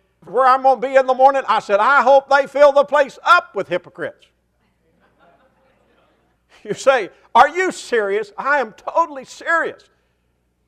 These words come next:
I have spent a lot of my life trying to help folks who are trying to run their train somewhere off the track, and I spend my time trying to help them get the train on the track. So call them whatever you want to.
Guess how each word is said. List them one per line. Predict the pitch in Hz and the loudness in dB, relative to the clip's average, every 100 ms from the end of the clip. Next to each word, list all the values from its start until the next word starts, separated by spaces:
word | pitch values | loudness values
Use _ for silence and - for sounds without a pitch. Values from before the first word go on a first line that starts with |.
| _ _ - | _ _ -4
I | 240 269 | -2 0
have | 247 185 | -4 -8
spent | - 233 233 | -8 -6 -4
a | 185 196 | -4 -2
lot | 233 262 262 | 2 2 2
of | |
my | 254 262 | 0 2
life | 262 277 294 254 - - | 2 2 2 2 -6 -8
trying | 247 262 262 | -4 -4 -4
to | 233 | -2
help | 262 254 | 0 0
folks | - 269 269 - - _ _ _ _ _ | 2 6 6 4 -8 _ _ _ _ _
who | 214 | 0
are | 226 | 2
trying | - 285 311 | 0 -2 0
to | 269 | 2
run | 254 262 | 2 2
their | 233 220 | 2 0
train | - 269 311 | -2 -6 -6
somewhere | - 262 262 247 - | -6 -6 -2 -4 2
off | 269 269 | 0 0
the | 226 | -8
track, | 208 254 285 240 _ _ _ _ _ | -8 -2 -2 -2 _ _ _ _ _
and | 214 202 | -8 -2
I | 247 | 0
spend | 277 - 226 | -2 -6 -4
my | 220 262 | -2 -2
time | 262 254 262 | -2 -6 -8
trying | - 233 254 | -6 -6 -6
to | 220 | -4
help | 262 269 | 0 0
them | 247 208 | -4 0
get | 269 269 | 0 0
the | 247 | -6
train | - 294 285 | -6 -4 -2
on | 277 | -2
the | 285 | -2
track. | - 311 302 233 _ _ _ _ _ _ | -2 2 2 -2 _ _ _ _ _ _
So | - 233 | -10 -10
call | 220 294 320 | -2 4 6
them | 302 | 6
whatever | 240 254 269 240 | 4 2 0 0
you | 226 | -2
want | 247 320 320 | 2 2 0
to. | - 151 | -10 -12